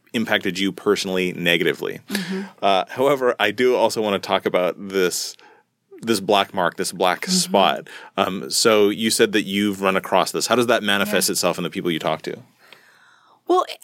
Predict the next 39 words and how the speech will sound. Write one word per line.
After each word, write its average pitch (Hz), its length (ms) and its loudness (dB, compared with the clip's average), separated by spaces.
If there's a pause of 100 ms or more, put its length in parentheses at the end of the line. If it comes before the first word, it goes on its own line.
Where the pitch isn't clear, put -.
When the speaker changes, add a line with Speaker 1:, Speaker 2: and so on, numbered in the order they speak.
(120)
Speaker 2:
<sighs> - 280 -4
again, 349 400 2
I 311 100 2
really 349 360 4
feel 254 400 2
for 233 200 -2
these 202 200 0
people 214 360 2
because 190 840 0 (440)
in, 240 160 2 (100)
in 240 340 4
mo-, 269 280 4
most 254 360 2
of 311 80 -2
their 220 180 4
cases, 240 760 2 (220)
it's - 180 -2
not 226 260 2
there. 214 440 -4 (260)
Speaker 1:
Hmm. 208 120 -10 (180)
Speaker 2:
There's 226 180 2
no 247 160 6
black 285 280 2
mark. 202 400 2 (120)
You 208 120 2
haven't 277 320 4
been 247 160 4
blacklisted. 214 840 2
Speaker 1:
Right. 98 200 -2 (180)
Speaker 2:
It's, - 400 0 (320)
um, 202 320 -2
I, - 280 0
and 233 100 2
it's 226 200 0
really 285 280 2
sad 269 560 4
that 208 160 -2
they're 220 200 6
left 220 500 0